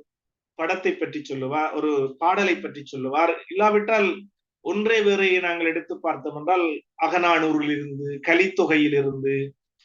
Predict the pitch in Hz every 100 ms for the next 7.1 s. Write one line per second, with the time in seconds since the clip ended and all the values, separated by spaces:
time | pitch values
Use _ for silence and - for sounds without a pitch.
0 | _ _ _ - 185 185 185 190 196 196
1 | 180 170 156 151 156 147 143 143 143 151
2 | 151 143 135 135 135 139 - _ _ 175
3 | 185 190 196 170 156 147 143 139 135 151
4 | 220 185 165 147 - _ _ _ _ _
5 | 160 190 214 202 180 170 156 147 180 196
6 | 226 220 202 170 170 165 156 - - -